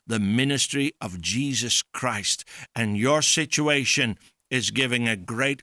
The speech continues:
opportunity and an open door for Him to do a wonderful ministry, a wonderful ministry of healing and deliverance, of giving you hope, of revitalizing you, doing something special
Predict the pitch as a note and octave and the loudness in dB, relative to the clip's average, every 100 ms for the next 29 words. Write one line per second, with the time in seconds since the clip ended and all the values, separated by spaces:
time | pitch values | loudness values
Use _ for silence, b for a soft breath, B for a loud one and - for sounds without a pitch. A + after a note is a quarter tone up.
0 | - B2+ - A2 - D3 D3 B2+ D3+ D#3 | -2 -4 -4 -12 -8 -6 -6 -6 -6 -6
1 | - A2+ G#2 G2+ - - D3 E3 E3+ D#3 | -4 -2 -2 -4 -6 -2 0 -2 -6 -6
2 | B2 C3+ G#2+ E2+ - b b - A#2 F2+ | 0 0 0 -4 -12 b b -4 -4 -2
3 | A2+ C#3 G2+ - b - A#2+ G#2 B2 C3 | 0 0 -2 -6 b -4 -2 2 0 0
4 | - G#2 F#2+ F2 G#2+ C#3 C#3+ C#3 C3+ B2 | -4 -6 -4 -4 -2 -2 -2 -4 -4 -4
5 | G2+ F#2 A2 C3 A#2+ - - A2 G2+ - | -2 0 2 2 0 -2 -2 -6 -8 -6
6 | A2 G#2 A#2+ C#3+ C#3+ B2+ C3+ B2 G#2 A#2+ | -6 -2 0 0 -4 -6 -4 -2 -2 -2
7 | C3+ B2 - C#3 - G#2+ D#2 F2 G#2+ C#3+ | -2 -4 -4 -4 -6 -8 -8 -8 -2 -2
8 | D3 C#3+ C#3+ - b b b - A#2 G2 | -2 -4 -10 -14 b b b -4 -2 -2
9 | G#2+ G#2+ B2 C#3+ C#3 D3 D3 - G2+ F#2+ | -4 -2 0 0 -2 -8 -6 -8 -6 -4
10 | B2 A#2 G#2+ G2 F2 - C#3 D3+ - _ | -4 -4 -6 -6 -10 -2 0 0 -2 _
11 | B B - G#2 G2+ B2+ F#2 B2+ D3 - | B B -8 -6 -2 -2 2 0 0 -2
12 | C#3+ C#3+ C#3+ A#2+ C#3 C3+ C3+ C#3 C3+ B | -2 0 0 -2 -2 0 0 0 -2 B
13 | B - B2 B2+ A#2 B2+ B2 A2+ G#2+ - | B -4 -2 -2 -2 -2 -4 -6 -2 -2
14 | - - E2+ - A2+ | -2 -2 0 0 -2